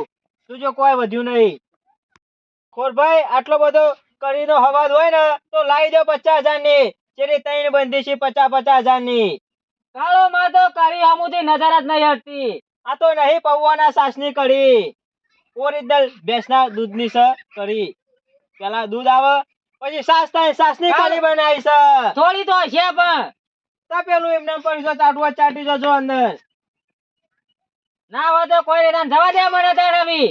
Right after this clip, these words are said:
Speaker 1: કશો વાંધો નહીં, નીકળો તમે તાર. માર હાડું કોકનું શેક બનાવીને ખવડાવવું તો પડશે કે?
Speaker 2: ખવડાય તું તાર, ખવડાય હવે જે ખવડાવવું હોય.
Speaker 1: ડુંગળી બટાકો પડે ને ખૂણા, વાટીને વંગારીને ખવડાવું છું.
Speaker 2: બરોબર ખવડાય.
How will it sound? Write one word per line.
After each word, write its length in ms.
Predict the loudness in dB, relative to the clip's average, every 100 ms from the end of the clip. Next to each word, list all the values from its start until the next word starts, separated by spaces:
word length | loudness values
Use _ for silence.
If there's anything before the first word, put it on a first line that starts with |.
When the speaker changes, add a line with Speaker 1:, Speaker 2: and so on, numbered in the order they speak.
| -4
Speaker 1:
કશો 240 | -12 -4 -2
વાંધો 220 | 0 -2
નહીં, 160 | -2 0
નીકળો 300 | 0 0 0
તમે 220 | 0 0
તાર. 260 | 2 2 -2 -10
માર 160 | -10 -6
હાડું 400 | -4 -2 -4 -4 _
કોકનું 320 | -10 -6 -6 -2
શેક 200 | -2 -2
બનાવીને 280 | -2 0 0
ખવડાવવું 300 | 0 2 2
તો 100 | 0
પડશે 320 | -2 -2 0
કે? 180 | 2 2 2 0 -6 _ _ _ _
Speaker 2:
ખવડાય 340 | -4 0 0 0
તું 100 | -2
તાર, 180 | 0
ખવડાય 420 | 0 0 0 0 0
હવે 100 | 0
જે 160 | -2 0
ખવડાવવું 480 | 0 2 0 2 2
હોય. 400 | 4 2 2 0
Speaker 1:
ડુંગળી 340 | -4 -4 -2 -2
બટાકો 300 | -2 -2 -2
પડે 220 | -2 -2
ને 140 | -2
ખૂણા, 320 | -2 -2 -2 -4 -4
વાટીને 440 | -2 0 2 0 0
વંગારીને 440 | 0 2 0 0 0
ખવડાવું 360 | 2 2 0
છું. 220 | 0 0 0 0
Speaker 2:
બરોબર 380 | 0 0 -2
ખવડાય. 500 | -2 0 2 0 -2